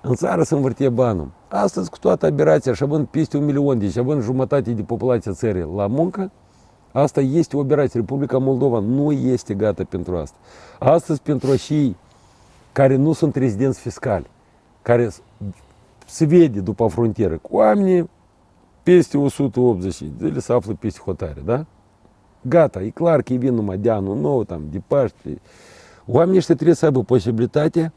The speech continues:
de a achita în numerar, cash, orice bun până la două sute de mii de euro liber. Poate fi chiar și jumătate de milion. Înțelegi? Adică banii ăștia sunt. Spuneți, vă rog, voi cu cine luptați? Îi băgați pe moldoveni să învețe specialiști și șmecheri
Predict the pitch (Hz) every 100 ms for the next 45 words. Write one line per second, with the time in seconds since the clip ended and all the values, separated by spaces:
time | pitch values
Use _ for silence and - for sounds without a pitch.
0 | _ - _ _ 107 131 123 - - 135
1 | 98 - 113 117 98 92 131 175 - -
2 | 147 175 _ _ _ _ - 123 151 -
3 | 117 117 143 - 127 113 101 117 101 107
4 | 85 101 85 95 82 85 82 - - 98
5 | 107 - 95 92 73 95 76 92 95 78
6 | 82 80 78 69 - 87 110 123 101 107
7 | 113 110 - - 107 - 143 151 151 -
8 | 143 - 156 123 - _ _ _ _ _
9 | _ - 160 170 165 147 160 123 160 -
10 | 180 160 143 135 151 117 - 120 147 165
11 | 175 - 151 147 147 147 160 147 - 139
12 | 135 131 - - - 143 147 - _ _
13 | _ _ _ _ _ _ _ - - 151
14 | - 143 151 139 113